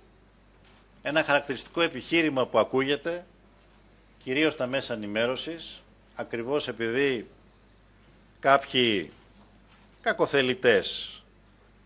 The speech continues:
δεν έχουνε, με βάση τις στατιστικές και τους αριθμούς, επιχειρήματα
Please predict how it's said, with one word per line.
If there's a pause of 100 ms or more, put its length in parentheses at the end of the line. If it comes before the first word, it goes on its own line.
δεν
έχουνε, (520)
με
βάση
τις
στατιστικές
και
τους
αριθμούς, (480)
επιχειρήματα